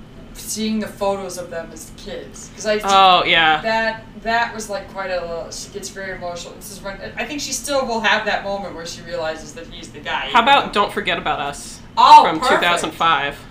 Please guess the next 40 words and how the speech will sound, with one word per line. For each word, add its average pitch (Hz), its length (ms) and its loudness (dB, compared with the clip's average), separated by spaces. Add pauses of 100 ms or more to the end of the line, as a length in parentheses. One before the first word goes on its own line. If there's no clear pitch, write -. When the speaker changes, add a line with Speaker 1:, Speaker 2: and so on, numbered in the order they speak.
(380)
Speaker 1:
Perfect. 226 640 -4
That 190 100 -8
would 202 80 -8
be 208 80 -10
perfect. - 640 -10 (260)
Speaker 2:
And 247 140 4
then 269 140 6
I 254 100 10
actually 466 360 6
kind 302 200 2
of 285 100 -2
want 226 340 4 (280)
him 180 380 0
to 262 120 -6
be 196 160 -4
the 175 100 -2
one 170 280 2
who 190 180 -6
does 160 280 -2
the 165 60 -2
All 151 200 2
I 151 60 0
Want 156 180 -4
for - 80 -12
Christmas - 460 -10
Is 160 120 -12
You 151 140 -8
song. 190 320 -2
Speaker 1:
Oh, 220 140 2
yeah, 160 200 -6
we're - 60 -14
gonna - 140 -16
change 180 240 -12
it - 80 -16
up. - 160 -14 (100)
Speaker 2:
And 170 420 2
he 214 300 -8
can 214 180 -6
sing 175 360 -6
that, 180 440 2